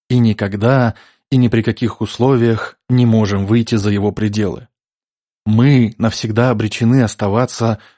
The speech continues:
в пределах нашего сознания. Мы можем знать только о его содержании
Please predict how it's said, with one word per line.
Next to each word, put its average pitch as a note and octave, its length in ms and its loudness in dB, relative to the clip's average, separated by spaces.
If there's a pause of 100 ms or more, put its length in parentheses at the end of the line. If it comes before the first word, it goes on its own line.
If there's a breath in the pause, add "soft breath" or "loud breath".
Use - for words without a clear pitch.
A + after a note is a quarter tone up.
в - 100 -20
пределах G#2+ 600 -2
нашего G2+ 400 -2
сознания. G2+ 680 -4 (1040)
Мы B2+ 160 4
можем B2 300 2
знать B2+ 440 -2
только C3 500 -2
о A#2 80 2
его A2+ 340 2
содержании G#2 760 -4